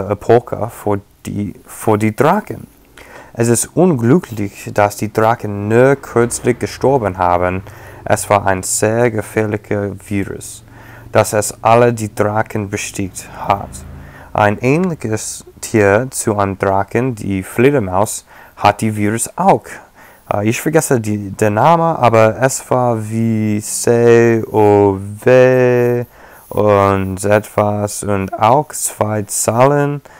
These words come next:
äh, vielleicht na-, äh, neunzehn, aber ich bin nicht sicher.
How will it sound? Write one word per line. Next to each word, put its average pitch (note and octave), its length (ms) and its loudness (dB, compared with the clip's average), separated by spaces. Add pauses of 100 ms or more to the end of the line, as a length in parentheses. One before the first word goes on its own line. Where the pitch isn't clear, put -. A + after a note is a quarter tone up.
(300)
äh, G#2 280 0
vielleicht A2+ 500 2
na-, A2+ 380 -4 (120)
äh, G#2 260 6
neunzehn, C#3 640 0
aber A2 300 4
ich - 300 -6
bin G#2 480 -2 (420)
nicht D#3 220 0
sicher. G#2+ 640 -6